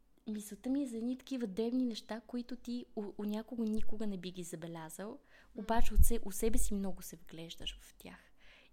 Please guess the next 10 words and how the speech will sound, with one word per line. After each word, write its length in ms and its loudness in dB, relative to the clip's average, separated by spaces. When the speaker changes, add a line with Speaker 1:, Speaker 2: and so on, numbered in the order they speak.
Speaker 1:
И, 340 -12
ей, 160 -4
това 180 -2
винаги 320 -4
се, 500 -8
се 140 -10
чудя 320 -4
защо, 840 -6
защо 380 -10
така 640 -8